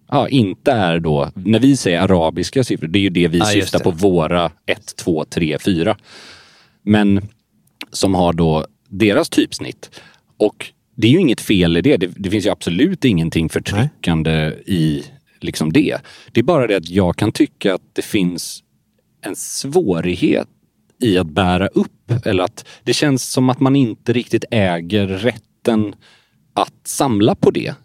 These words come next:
Speaker 1: Det har, det har man ju all rätt att göra, såklart.
Speaker 2: Ja.
Speaker 1: Men man bottnar inte liksom i
Speaker 2: Nej.
Speaker 1: att köpa. För det, till exempel, det finns en... Det bli-, det har blivit mest fokus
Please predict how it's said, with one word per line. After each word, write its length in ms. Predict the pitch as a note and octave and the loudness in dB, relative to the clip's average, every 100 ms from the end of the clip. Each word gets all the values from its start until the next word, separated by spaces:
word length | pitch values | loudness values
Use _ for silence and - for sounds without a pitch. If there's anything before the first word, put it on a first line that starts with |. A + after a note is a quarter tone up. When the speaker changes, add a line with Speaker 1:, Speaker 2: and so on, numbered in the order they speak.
| _ _ G#2+ | _ _ 0
Speaker 1:
Det 140 | G#2+ | 2
har, 220 | F3+ D#3 | 2 2
det 100 | C#3 | -2
har 160 | C3+ C#3+ | -2 0
man 160 | A2+ | 0
ju 60 | G#2+ | 0
all 240 | A2+ C4 G3 | 0 0 0
rätt 260 | G#2+ - | -2 -4
att 140 | E2+ G2+ | -2 2
göra, 360 | A#2+ F2 D#2+ | 4 4 0
såklart. 640 | - - - - - - - - | -2 -2 0 0 -2 -6 -18 -10
Speaker 2:
Ja. 200 | E3 A2+ | -4 2
Speaker 1:
Men 160 | A#2+ B2 | 4 4
man 160 | C3 | 4
bottnar 480 | A#2+ - - - F#3 | 0 -2 -6 0 2
inte 320 | B3 - - | 2 -2 -2
liksom 440 | F2 F2 - D2 - - - - - | -4 -4 -6 -6 -10 -20 -20 -8 0
i 100 | - | 2
Speaker 2:
Nej. 160 | F2+ | 2
Speaker 1:
att 280 | F2 - - - _ _ | 2 -4 -14 -20 _ _
köpa. 560 | - A#2 F2+ - - C2+ | -2 0 0 -2 -6 -4
För 60 | G#2+ | 0
det, 320 | A2+ - - | -2 -2 -4
till 200 | - A2+ | 0 0
exempel, 460 | - F#2+ D#2 E2 F#2 | 0 -2 -2 -2 -2
det 60 | |
finns 300 | - G2+ - | 0 0 0
en... 380 | F#2 F2 E2+ D#2 - - - - _ _ _ | 0 0 0 -4 -14 -20 -20 -20 _ _ _
Det 140 | - G2 | -2 -2
bli-, 160 | G2+ - | -2 -2
det 80 | |
har 60 | A2+ | 2
blivit 240 | A#2 G#2+ | 2 2
mest 520 | A2+ B2+ B2 - - - | 2 2 0 -6 -12 -8
fokus 480 | A#2 - G#2+ - | -8 -6 -10 -12